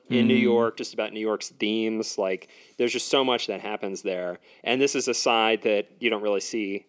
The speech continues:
Speaker 1: that frequently.
Speaker 2: No, especially 'cause it's eighteen fifties New
Speaker 1: Yeah.
Speaker 2: York, and it's about the gritty aspects of it and kind of the workers versus immigrants and, like, that sort of stuff. There's a lot of neat issues. And then a bittersweet ending,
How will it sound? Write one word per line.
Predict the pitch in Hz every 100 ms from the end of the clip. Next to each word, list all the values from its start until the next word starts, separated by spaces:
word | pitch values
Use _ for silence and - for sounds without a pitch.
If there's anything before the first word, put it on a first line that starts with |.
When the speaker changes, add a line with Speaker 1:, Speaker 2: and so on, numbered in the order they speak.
| - _
Speaker 1:
that | 104 98
frequently. | 110 - 95 98 147
Speaker 2:
No, | 170 165
especially | 170 233 226 151
'cause | 135 123
it's | 107
eighteen | 113 117 - 117 104
fifties | 104 101 110 104
New | 117 113 107
Speaker 1:
Yeah. | 90
Speaker 2:
York, | 113 -
and | 104
it's | 104
about | 104 101 98
the |
gritty | 101 107 104 104 101 104 - _ -
aspects | 104 104 - 107 -
of | 117 104
it | 104 98
and | 101 107
kind | 101 98
of | 98 98
the | 92 98 110 _ - - _ _ -
workers | 117 117 113 120 113 113 107
versus | - 107 104 101 101
immigrants | 107 113 110 110 107 107 107 -
and, | 101 104 107
like, | - 107
that | 98 98
sort | - 104
of | 101
stuff. | - 101
There's | 135 135
a |
lot | 131 120
of | 107
neat | 104 104
issues. | 104 104 104 98 107
And | 107
then | 101 98 95 - _ _ _
a | 135
bittersweet | 123 160 156 143 160 151 139
ending, | 135 127 127 123 120